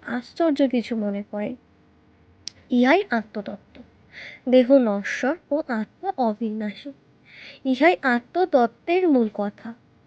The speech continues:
এখন তোমাকে কর্মযোগ সম্বন্ধে বলতেছি, শোনো। কর্মযোগ অর্থাৎ স্বধর্ম পালন। স্বধর্ম পালন কর্ম ছাড়া আর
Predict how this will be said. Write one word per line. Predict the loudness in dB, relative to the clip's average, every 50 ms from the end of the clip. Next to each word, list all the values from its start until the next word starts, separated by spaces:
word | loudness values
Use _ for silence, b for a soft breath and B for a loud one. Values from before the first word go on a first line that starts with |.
| _ b b b b b -12 -10
এখন | -8 -4 -2 -2 0 2
তোমাকে | 4 4 6 4 4 2 0
কর্মযোগ | 2 4 6 6 6 6 4 4 2 4 4 2 2 2
সম্বন্ধে | 0 -4 -4 -4 -2 -4 -4 -6 -6 -6 -8 -10 -12 -14
বলতেছি, | -16 -16 -16 -16 -18 -20 -20 -20 -20 -20
শোনো। | -14 -12 -10 -10 -10 -10 -12 _ _ _ _ B B B B B B B B 4
কর্মযোগ | 6 6 6 6 6 4 4 4 2 2 2 2 2 2 0 -6 -18 -10 -8
অর্থাৎ | -6 -6 -6 -6 -8 -8 -8 -8 -8
স্বধর্ম | -10 -4 2 4 6 6 6 6 4 2 2 0 -4 -6 -8 -10
পালন। | -12 -12 -12 -12 -12 -14 -16 _ _ _ B B B B B B B B B B B B B
স্বধর্ম | -4 2 4 6 6 8 6 6 4 4 2 0 0 0
পালন | 0 2 2 2 2 0 0 -2 0
কর্ম | 2 2 2 2 2 0 -2 -2
ছাড়া | -2 -4 -4 -2 0 0
আর | -2